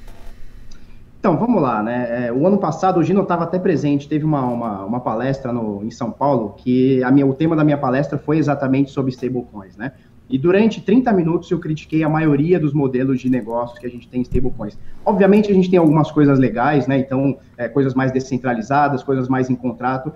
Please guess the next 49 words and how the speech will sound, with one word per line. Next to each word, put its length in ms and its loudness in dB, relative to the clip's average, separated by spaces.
mas 220 2
quando 180 0
a 60 2
gente 160 4
fala 160 2
em 20 0
stablecoin 560 0
hoje, 160 2
a 40 -2
gente 140 -4
vai 120 0
falar 520 -2
de 360 0
moeda 420 2
pareada 520 2
em 100 4
dólar, 380 0
né? 100 -4
Então 160 -4
você 220 -6
tem 100 -4
um 100 0
token 380 2
pareado 400 0
em 120 0
dólar, 460 -2
é, 280 0
e 60 4
onde 240 4
a, 60 4
a, 480 -2
e 120 4
a 40 6
gente 180 2
tem 100 2
que 100 0
entender 260 4
o 80 6
modelo 340 2
de 80 -2
negócios, 500 -4
né? 120 -2
Então 220 -2
vamos, 220 0
vamos 200 2
pegar 180 0
o 80 0
Tether, 480 -4
né? 240 -2